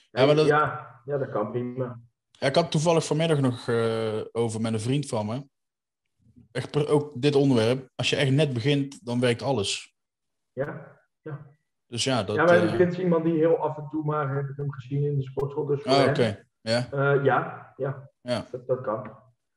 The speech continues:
Speaker 2: Weet je, door sporten ver-, verhoog je je verbranding. Eh, dus afvallen
Speaker 1: Ja.
Speaker 2: kan als je hetzelfde blijft eten. Dus voor één niet sporten, je gaat het nu wel doen, dan ga je afvallen, punt. Eh, en andersom ook, als je vooral geen krachttraining gedaan hebt.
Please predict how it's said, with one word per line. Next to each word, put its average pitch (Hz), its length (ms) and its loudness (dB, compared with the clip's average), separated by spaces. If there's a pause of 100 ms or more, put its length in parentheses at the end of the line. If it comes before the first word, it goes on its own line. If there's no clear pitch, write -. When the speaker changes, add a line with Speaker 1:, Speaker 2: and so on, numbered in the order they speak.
(120)
Speaker 2:
Weet 127 200 -2
je, 156 100 0
door 156 160 2
sporten 151 320 0
ver-, 143 300 -2
verhoog 139 500 0
je 151 60 -4
je 139 80 -2
verbranding. 135 720 0 (280)
Eh, 127 260 -4
dus 123 400 0
afvallen 135 320 2
Speaker 1:
Ja. - 120 0
Speaker 2:
kan 127 220 2
als 143 140 -4
je 127 60 -6
hetzelfde 117 380 -4
blijft - 240 -2
eten. 127 480 -4 (120)
Dus 135 160 -18
voor 131 100 -4
één 127 120 2
niet 139 160 0
sporten, 117 300 -2
je 113 80 -2
gaat 117 160 -2
het 117 80 -8
nu 120 80 -6
wel 123 200 2
doen, 113 160 -2
dan 117 100 -2
ga 117 140 -6
je 113 100 -4
afvallen, - 420 -4
punt. 131 320 -2 (720)
Eh, 127 340 -2
en 139 80 4
andersom 147 500 0
ook, 143 240 2
als 117 140 -8
je 127 140 -14
vooral 135 320 2
geen 131 160 -8
krachttraining 135 560 0
gedaan 131 320 -4
hebt. 123 180 -8